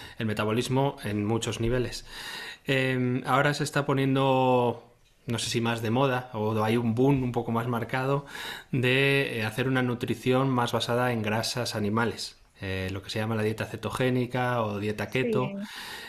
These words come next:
Speaker 1: Em, antes de entrar en qué consideras y demás, ¿nos puedes explicar un poco en qué se basa, eh, la dieta cetogénica para alguien que no, que no conozca?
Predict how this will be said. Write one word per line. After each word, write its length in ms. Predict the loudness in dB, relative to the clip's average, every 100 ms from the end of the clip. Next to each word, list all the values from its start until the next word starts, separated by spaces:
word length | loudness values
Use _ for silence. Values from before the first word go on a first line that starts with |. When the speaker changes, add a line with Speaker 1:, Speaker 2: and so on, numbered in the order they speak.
| -18 -8
Speaker 1:
Em, 880 | -2 0 2 0 0 0 2 0 -2 -8 -8
antes 300 | -2 0 2
de 100 | 2
entrar 420 | 2 4 4 4 2
en 760 | 2 0 0 0 -2 -6 -6 -4
qué 120 | -2
consideras 680 | 0 0 2 4 4 2 0
y 40 |
demás, 320 | 0 0 0 0
¿nos 160 | -2
puedes 180 | 0 0
explicar 320 | 0 0 0
un 60 | 0
poco 380 | 0 0 -2 -6 -20 -8
en 200 | -2 -2
qué 120 | 0 0
se 140 | 0
basa, 500 | 0 0 0 -2 -4 -12 -20 -20 -18 -6
eh, 480 | -2 0 2 2 2
la 160 | 2 2
dieta 300 | 2 0 -2
cetogénica 580 | -2 -4 -2 0 0 0
para 160 | 0 0
alguien 220 | 0 -2
que 100 | 0
no, 440 | 0 0 0 -2 -2
que 60 |
no 100 | -2
conozca? 380 | -2 -4 -4 -8